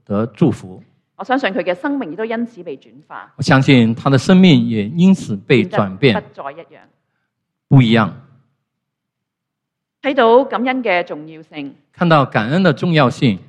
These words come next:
Speaker 2: 可以幫助我哋凡事感恩。
Speaker 1: 可以幫助我們凡事感恩。
Speaker 2: 凡事感恩係上帝喺基督耶穌裏向我哋所定嘅旨意。
Speaker 1: 凡事感恩是耶穌在基-，啊，上帝在基督耶穌裏定，給我們定的旨意。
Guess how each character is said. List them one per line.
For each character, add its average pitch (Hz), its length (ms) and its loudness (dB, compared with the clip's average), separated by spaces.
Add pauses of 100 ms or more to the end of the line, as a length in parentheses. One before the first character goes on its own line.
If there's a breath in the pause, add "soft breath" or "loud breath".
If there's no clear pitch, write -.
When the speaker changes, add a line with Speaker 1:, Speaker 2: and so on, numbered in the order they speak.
(100)
Speaker 2:
可 185 100 -2
以 220 180 -4
幫 254 280 -6
助 233 80 -8
我 156 200 -6
哋 147 300 -12 (100)
凡 143 180 -20 (220)
事 151 140 -20
感 - 160 -20 (100)
恩。 165 280 -20
Speaker 1:
可 143 120 -2
以 120 80 6
幫 127 240 0
助 127 160 2
我 110 80 2
們 101 380 -8 (100)
凡 110 220 -2
事 135 280 0
感 98 300 -8
恩。 143 240 -4 (200)
Speaker 2:
凡 190 180 0
事 214 140 -20
感 202 200 -8
恩 269 220 -6
係 190 100 -10
上 175 200 -16
帝 170 80 -14
喺 180 160 -14
基 240 120 -18
督 254 120 -14
耶 156 180 -18
穌 202 240 -18 (120)
裏 143 140 -10 (220)
向 180 100 -12
我 165 80 -8
哋 147 120 -10
所 151 180 -20
定 156 140 -20
嘅 131 160 -20
旨 - 100 -20 (140)
意。 110 120 -20 (320)
Speaker 1:
凡 113 260 0
事 160 200 2
感 113 180 0
恩 143 220 4
是 131 460 2 (440 soft breath)
耶 151 160 4
穌 143 160 0
在 131 220 2
基-， 156 200 -6 (120)
啊， 110 340 -6 (140)
上 151 240 2
帝 139 140 4
在 131 240 2
基 - 160 -8
督 170 100 2
耶 160 180 4
穌 160 220 -2
裏 113 240 0 (240)
定， 170 220 0 (400)
給 131 100 4
我 143 100 6
們 113 140 0
定 156 160 0
的 127 80 2
旨 95 300 -8
意。 107 260 -4